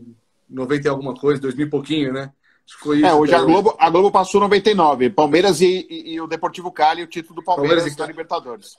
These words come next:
Speaker 2: É.
Speaker 1: É, foi, você viu a chamada, só não
Speaker 2: Foi,
Speaker 1: vi.
Speaker 2: foi. É, foi,
Speaker 1: Então,
Speaker 2: foi
Speaker 1: eu não
Speaker 2: esse
Speaker 1: sei se falava
Speaker 2: noventa e nove.
Speaker 1: contrato de noventa e nove, mas hoje em dia os contratos de transmissão já fala que a, que a Globo, no caso, tem direito à transmissão e retransmissão. Essa retransmissão que você vai, você vai ter que discutir.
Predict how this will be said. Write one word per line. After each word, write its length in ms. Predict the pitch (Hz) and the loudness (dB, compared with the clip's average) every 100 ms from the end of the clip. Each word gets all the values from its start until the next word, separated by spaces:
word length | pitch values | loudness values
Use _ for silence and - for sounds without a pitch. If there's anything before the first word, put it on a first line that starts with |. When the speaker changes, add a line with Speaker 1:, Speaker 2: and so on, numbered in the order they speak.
| - | -12
Speaker 2:
É. 320 | 120 143 139 | -10 -4 -4
Speaker 1:
É, 20 | |
foi, 160 | 139 151 | 0 -2
você 120 | 143 | 2
viu 100 | 165 | 0
a 20 | |
chamada, 440 | - 151 147 143 135 | 0 -4 -4 -6 -8
só 100 | 139 | -8
não 180 | 143 | -8
Speaker 2:
Foi, 20 | 139 | -8
Speaker 1:
vi. 40 | |
Speaker 2:
foi. 260 | 139 123 - | -12 -14 -14
É, 120 | 127 | -10
foi, 40 | 127 | -8
Speaker 1:
Então, 280 | - 147 127 | -2 -2 0
Speaker 2:
foi 100 | 143 | 0
Speaker 1:
eu 60 | 135 | 2
não 60 | 151 | 2
Speaker 2:
esse 60 | |
Speaker 1:
sei 100 | 160 | 0
se 40 | 135 | -2
falava 220 | 170 170 | 0 0
Speaker 2:
noventa 120 | - | -2
e 60 | 175 | -10
nove. 60 | |
Speaker 1:
contrato 280 | 170 170 165 | -4 -2 -2
de 80 | 160 | -6
noventa 280 | 175 170 185 | -10 -10 -12
e 40 | |
nove, 200 | 175 139 135 | -10 -12 -8
mas 200 | 151 147 | -10 -8
hoje 200 | 190 185 | -10 -10
em 40 | |
dia 100 | 156 | -14
os 100 | 165 | -12
contratos 720 | 160 143 143 139 190 - 135 | -12 -12 -8 -8 -8 -12 -20
de 120 | 131 | -20
transmissão 640 | 131 139 139 127 - 165 - _ _ _ | _ -14 -14 -18 -8 -8 -10 _ _ _
já 160 | 131 147 | -6 -6
fala 400 | 156 165 196 151 | -2 0 0 -4
que 120 | 156 | -8
a, 140 | 143 135 _ | -10 -14 _
que 120 | - | -14
a 40 | 127 | -12
Globo, 380 | 127 143 156 | -6 -6 -6
no 100 | 131 | -12
caso, 400 | 127 135 156 196 _ _ _ | -10 -10 -10 -12 _ _ _
tem 180 | 147 147 | -8 -6
direito 400 | 143 147 139 139 | -4 -4 -4 -8
à 40 | |
transmissão 480 | - 151 151 151 180 | -6 -6 -6 -8 -6
e 40 | |
retransmissão. 760 | 180 196 190 185 185 202 - 135 | -4 -6 -4 -6 -6 -12 -10 -8
Essa 220 | 151 170 | -8 -6
retransmissão 560 | 175 180 180 175 170 180 | -8 -6 -6 -8 -10 -14
que 100 | 190 | -16
você 140 | - | -20
vai, 260 | 165 185 175 _ _ _ | -4 -2 -2 _ _ _
você 140 | - | 0
vai 80 | 175 | 2
ter 100 | 180 | 0
que 80 | 175 | -6
discutir. 800 | 160 - - - - 180 147 - | -14 -18 -10 -10 -10 -6 -4 -4